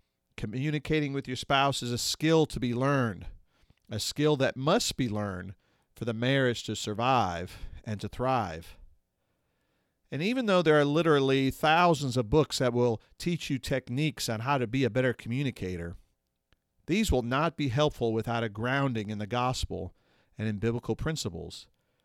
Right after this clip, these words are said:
The Bible has more to say about our words and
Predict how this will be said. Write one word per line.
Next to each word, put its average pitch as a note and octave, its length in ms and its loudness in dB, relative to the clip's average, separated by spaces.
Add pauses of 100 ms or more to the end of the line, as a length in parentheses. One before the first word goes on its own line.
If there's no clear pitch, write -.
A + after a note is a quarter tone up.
(420)
The A2+ 80 -8
Bible C#3 380 2
has B2+ 340 2
more B2+ 320 2
to C#3 80 2
say D3+ 380 4
about A#2+ 260 2
our A2+ 140 2
words B2+ 560 2
and G#2+ 180 -4